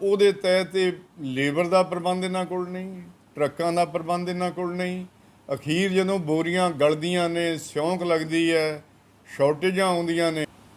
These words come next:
ਆੜ੍ਹਤੀਆਂ ਨੂੰ ਮਜਬੂਰੀ ਦੇ ਵਿੱਚ ਉਹ ਮਾਲ ਜਿਹੜੇ ਆ ਖੁਦ ਉਠਾਉਣੇ ਪੈਂਦੇ, ਆਪ ਉਹ ਕੋਲੋਂ ਖਰਚਾ ਕਰਕੇ, ਲੇਬਰਾਂ ਲਾ ਕੇ, ਟਰਾਂਸਪੋਰਟਾਂ ਲਾ ਕੇ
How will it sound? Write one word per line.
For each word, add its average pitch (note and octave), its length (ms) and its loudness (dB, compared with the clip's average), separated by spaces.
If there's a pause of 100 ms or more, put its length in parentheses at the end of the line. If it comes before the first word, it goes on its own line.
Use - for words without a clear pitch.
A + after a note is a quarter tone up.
(280)
ਆੜ੍ਹਤੀਆਂ G3 560 8
ਨੂੰ G3 440 2 (540)
ਮਜਬੂਰੀ C#3 640 6
ਦੇ A#3 100 10
ਵਿੱਚ G#3 240 10
ਉਹ G3+ 60 8
ਮਾਲ E3 260 8
ਜਿਹੜੇ E3 320 4
ਆ D3+ 60 6
ਖੁਦ D3 320 0
ਉਠਾਉਣੇ C#3+ 580 2
ਪੈਂਦੇ, D3 420 0 (640)
ਆਪ D#3+ 440 10
ਉਹ F3+ 100 6
ਕੋਲੋਂ E3 420 2
ਖਰਚਾ D#3 420 4
ਕਰਕੇ, D#3 460 2
ਲੇਬਰਾਂ C3+ 500 6
ਲਾ C#3 220 10
ਕੇ, C3 340 0 (1500)
ਟਰਾਂਸਪੋਰਟਾਂ F3 680 10
ਲਾ D3+ 220 10
ਕੇ C3+ 480 0